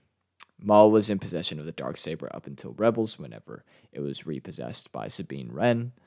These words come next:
And Maul managed to capture Dooku and briefly turn him to his side in hopes of overthrowing Sidious. Together, uh, that's in the Son of Dathomir comic that I mentioned earlier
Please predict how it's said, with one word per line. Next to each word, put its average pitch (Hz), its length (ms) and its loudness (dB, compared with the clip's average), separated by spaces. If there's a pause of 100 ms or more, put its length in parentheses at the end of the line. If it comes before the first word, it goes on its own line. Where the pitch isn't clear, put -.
(400)
And 107 280 2
Maul 98 400 8
managed 98 540 2
to 95 80 0
capture - 460 2
Dooku 95 400 0
and 92 180 0
briefly 95 520 -2
turn 95 300 -4
him 95 240 -4
to 90 160 -6
his 76 260 -6
side 101 480 6
in 90 180 -6
hopes 87 300 -4
of 92 100 -6
overthrowing 55 680 -6
Sidious. - 560 -8 (500)
Together, 110 800 8
uh, 82 160 2
that's 80 340 -4
in 76 300 -10
the 80 80 -6
Son 62 240 -6
of 58 80 -14
Dathomir - 400 -10
comic 57 320 -12
that 58 180 -8
I 55 80 -6
mentioned 57 500 -12 (120)
earlier 58 520 -6